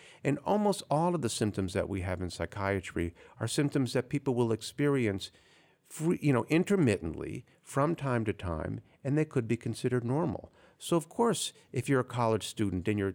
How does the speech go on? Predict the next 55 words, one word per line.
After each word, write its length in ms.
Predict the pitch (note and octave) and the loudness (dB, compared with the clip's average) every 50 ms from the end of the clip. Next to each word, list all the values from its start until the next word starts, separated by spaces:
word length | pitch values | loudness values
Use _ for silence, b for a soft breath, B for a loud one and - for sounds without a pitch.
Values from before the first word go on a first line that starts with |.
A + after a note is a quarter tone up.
| - | -6
you 160 | - A2 A2+ G#2+ | -4 -2 0 2
know, 100 | G2+ G2 | 2 2
you're, 220 | F#2+ G2 F#2+ - | 2 0 0 0
you're 220 | F#2+ G#2 G2+ F#2 | 0 -2 0 0
excited 480 | F2+ F#2 - - - A#2 A2+ A2 A2 G2+ | -2 -2 -2 0 2 2 2 2 2 0
about 300 | G#2+ - G2 G2 G2 - | 0 0 0 0 0 0
something 260 | - G#2 F#2+ - G#2+ | -2 -2 0 0 0
that 120 | G2+ G2 F#2 | 0 0 0
happened 360 | F#2+ G2+ G2 F#2+ - G2+ F#2 | 0 -2 -2 -2 -2 -2 -2
and 100 | F#2 F2+ | 0 -2
you're 80 | F2 | -2
staying 400 | D#2+ - - - A2 G2+ G2+ G2 | -2 -4 -2 0 2 2 2 2
up 200 | G2 F#2+ - - | 0 -2 -2 -2
all 140 | G2 F#2+ F#2 | -2 -2 0
night 280 | F#2+ F#2+ F#2+ G2 - - | 0 0 0 -2 -2 -4
doing 260 | G2 F#2+ F#2+ F#2 F#2 | -4 -2 -2 -2 0
work 360 | F#2 F#2+ F#2+ F#2 F#2+ F#2 - | 0 2 2 2 2 0 -2
and 80 | F2+ F2 | -4 -4
you 60 | F2+ | -2
don't 120 | F2+ G2 A#2+ | -4 -4 -2
really 160 | G2+ F#2+ G2 | -2 -4 -4
feel 320 | F#2 - - G#2 G2+ G2+ | -4 -4 -2 0 0 0
the 120 | F#2+ G2 F#2+ | 0 0 -2
need 200 | F#2+ G2 G2 F#2+ G2 | 0 -2 -2 -2 -4
to 60 | F#2+ | -6
sleep, 440 | - - - F#2+ G2 G2 G2+ - B B B B B B B B | -6 -6 -4 -2 0 0 -2 -4 B B B B B B B B
even 200 | - B2 B2+ A#2+ | 0 0 0 0
for 140 | A2+ - A#2+ | -2 -4 -6
two 220 | G#2+ - - B2 | -4 -2 0 2
or 80 | A#2 A2 | 2 2
three 180 | G#2+ - A2+ G#2 | 2 0 0 2
days, 640 | G2+ C3 D#3+ E3+ C#3+ G2+ F#2 F2+ F2+ F2+ - b b b b b b b b b b b - - | 2 4 4 4 4 4 2 0 -2 -4 -8 b b b b b b b b b b b -16 -8
that 420 | A#2+ A#2 C#3+ E3 F#3+ F#3 - - | -2 0 2 2 2 0 -4 -10
could 300 | - - F3+ G3 F3+ D3+ | -2 0 2 2 2 2
be 140 | E3 F3 E3 | 2 2 2
normal. 500 | D3+ C#3+ D3+ F#3 A#3 G#3+ E2+ A#1+ - - _ _ _ _ _ _ _ _ b b b b b b b _ - | 2 2 2 2 0 -2 -2 -4 -8 -12 _ _ _ _ _ _ _ _ b b b b b b b _ -2
Uh, 320 | A#2 A2 A2 G#2+ G#2+ A2 G#2+ - | 0 2 2 2 2 0 -2 0
and, 260 | B2+ B2 B2+ C3 C#3 - - | 0 2 2 2 0 -2 -2
and 240 | C3+ C3 C3 C3 B2+ | 0 0 2 0 -2
so 360 | - - D3+ C#3+ D3 D3 C#3+ - - | 0 2 2 2 2 2 0 -2 -4
I 60 | B2 | -6
think 240 | - - G3+ A3 F#3+ | -2 0 -2 -2 0
the 240 | E3+ C#3 C3 C3 C3+ | 2 0 2 2 2
issue 240 | C#3+ C#3+ - - C#3+ | 0 0 -2 0 0
with 140 | C3 B2+ - | 0 0 2
this, 340 | B2+ B2 A#2+ - - - - _ _ - | 0 0 0 -2 -6 -10 -14 _ _ -4
uh, 140 | A2 G#2 | -2 -2
when 220 | G2 - A2 A2 G#2 | -2 0 0 0 0
it 60 | G#2+ | 0
comes 220 | - A#2+ A2 G#2 | 0 -2 -2 -2
to 100 | - G2 | -2 -2
any 140 | - A2+ B2 | -2 0 -2
psychiatric 580 | A#2 - B2 A#2 - - A#2+ A2 - - G#2+ - | 0 0 -2 -2 0 0 -2 -2 -2 -6 -8 -4
illness, 380 | - A2+ A2 A2+ A#2 A#2 - - | -2 0 2 2 2 0 -2 -2
is 400 | - A2 G#2 G2+ G2 G2 - | 0 0 2 2 0 0 -4